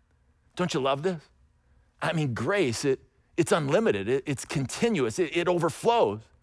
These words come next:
It's like the chips and salsa at Chili's or the salad and breadsticks at the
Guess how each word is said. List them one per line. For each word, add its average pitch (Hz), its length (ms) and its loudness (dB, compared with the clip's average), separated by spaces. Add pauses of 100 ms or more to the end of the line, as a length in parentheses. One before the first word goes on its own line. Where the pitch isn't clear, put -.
(180)
It's 180 180 4
like 190 140 4
the 185 100 -4
chips - 320 -2
and 185 80 0
salsa 220 500 2
at 156 140 -2
Chili's 160 420 2
or 170 60 4
the 156 120 0
salad 214 420 2
and 180 80 -2
breadsticks 196 580 0
at 202 200 2
the 202 120 -4